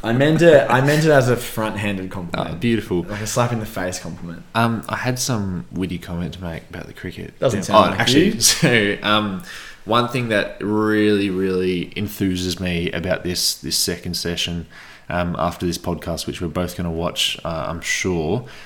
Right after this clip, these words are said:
Speaker 2: is as soon as Marcus Labuschagne came in, that's how you know, that's how you pronounce his
Speaker 1: You know
Speaker 2: name
Speaker 1: he's
Speaker 2: in
Speaker 1: on
Speaker 2: South
Speaker 1: my, you know he's
Speaker 2: African.
Speaker 1: on my Weet-Bix every morning.
Speaker 2: Oh, really?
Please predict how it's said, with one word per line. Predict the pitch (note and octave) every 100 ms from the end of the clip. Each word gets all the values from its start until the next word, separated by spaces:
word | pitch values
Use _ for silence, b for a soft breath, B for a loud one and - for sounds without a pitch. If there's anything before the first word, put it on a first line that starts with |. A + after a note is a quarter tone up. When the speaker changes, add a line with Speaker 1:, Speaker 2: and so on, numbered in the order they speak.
| B
Speaker 2:
is | - F#2+ F2
as | - F2+
soon | - A2
as | A2 F#2+
Marcus | F#2+ F2+ - F2+
Labuschagne | E2+ E2+ E2+ - E2+
came | - F2 F2
in, | B2+
that's | A#2+ F2+
how | F2+
you | E2+
know, | E2 -
that's | G2 E2+ -
how |
you | F2+
pronounce | - F#2 D#2+ E2
his | -
Speaker 1:
You |
know | F#3
Speaker 2:
name | G#3+
Speaker 1:
he's | G#3+
Speaker 2:
in | G3
Speaker 1:
on |
Speaker 2:
South | E3+ D3+ B2+
Speaker 1:
my, | F#2+
you | D#3
know | F#3
he's | F3+
Speaker 2:
African. | E3 C#3+
Speaker 1:
on | A#2+
my |
Weet-Bix | G#2+ A2+ D#3+ -
every | D3 C#3+
morning. | C#3+ E3+ D4+ -
Speaker 2:
Oh, | - D#3+
really? | D3 F#3+ C3+